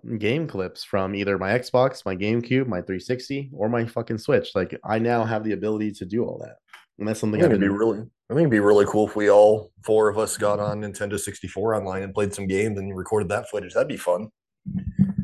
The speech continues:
Speaker 1: I, I could record the footage. Um, I could technically do the audio too if I was to, like, even if we just did, like, an audio Zoom call.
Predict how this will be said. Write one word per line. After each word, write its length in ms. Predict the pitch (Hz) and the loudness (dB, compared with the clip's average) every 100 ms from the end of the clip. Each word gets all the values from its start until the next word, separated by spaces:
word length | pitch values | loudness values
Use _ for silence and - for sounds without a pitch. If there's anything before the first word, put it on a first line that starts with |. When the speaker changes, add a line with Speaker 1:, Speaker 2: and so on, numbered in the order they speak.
| - | -2
Speaker 1:
I, 220 | 117 113 | 0 0
I 120 | 120 123 | 2 0
could 120 | 135 | 2
record 320 | 127 160 170 | 2 4 4
the 100 | 127 | 4
footage. 760 | - 143 156 196 190 196 - - _ _ _ _ | 0 2 4 4 0 -8 -14 -20 _ _ _ _
Um, 720 | - 101 95 87 87 82 98 110 _ _ _ _ _ _ _ _ _ _ _ _ _ _ _ - | -6 -4 -2 -6 -8 -10 -12 -14 _ _ _ _ _ _ _ _ _ _ _ _ _ _ _ -4
I 220 | 120 113 | 0 0
could 300 | 113 226 156 | 2 0 2
technically 400 | 147 127 123 120 | 2 2 2 2
do 100 | 117 | 2
the 120 | 107 | 2
audio 380 | 98 107 104 98 | 0 0 0 -2
too 420 | 95 - 131 104 | -4 -2 0 2
if 200 | 98 87 | 0 -2
I 100 | 101 | -2
was 260 | 98 98 - | -2 -2 -4
to, 280 | 98 92 87 - _ _ _ _ _ _ _ _ _ _ | -2 -2 -4 -10 _ _ _ _ _ _ _ _ _ _
like, 120 | 101 | -2
even 160 | 110 113 | 4 4
if 100 | 113 | 4
we 60 | 110 | 2
just 160 | 104 | 2
did, 100 | 107 | 2
like, 120 | 95 | 2
an 60 | 90 | 0
audio 360 | - 101 104 104 | -2 0 2 0
Zoom 300 | 92 101 117 | -2 -6 -4
call. 380 | 117 131 143 | -2 -2 -4